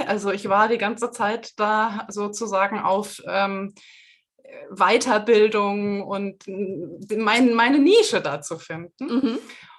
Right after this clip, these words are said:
Speaker 1: Und, ähm, ich hatte, äh, mit dreißig einen ganz, ganz heftigen Burnout.
Speaker 2: Okay.
Speaker 1: Und war richtig, richtig draußen au-, aus dem Leben für ein ganzes Jahr.
Speaker 2: Wow.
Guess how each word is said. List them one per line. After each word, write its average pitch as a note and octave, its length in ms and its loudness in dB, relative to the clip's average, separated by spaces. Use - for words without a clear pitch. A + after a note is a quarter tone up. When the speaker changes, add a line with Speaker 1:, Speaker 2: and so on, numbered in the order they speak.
Speaker 1:
Und, A3+ 520 0
ähm, G#3 680 0
ich G#3 180 -6
hatte, B3 260 0
äh, G3 280 -2
mit G#3 340 -8
dreißig G3+ 560 -4
einen F#3 360 -8
ganz, A3 240 -4
ganz G3+ 180 -6
heftigen E3+ 400 -10
Burnout. - 600 -8
Speaker 2:
Okay. G#3 340 -16
Speaker 1:
Und F#3+ 140 -6
war F#3+ 200 2
richtig, F#3+ 520 -2
richtig D#3+ 380 -6
draußen D3+ 380 -6
au-, - 100 -12
aus C#3 140 -14
dem D3+ 80 -6
Leben D3 240 -8
für D3+ 100 -12
ein D#3 60 -6
ganzes D3+ 300 -8
Jahr. D3 420 -6
Speaker 2:
Wow. C3 320 -12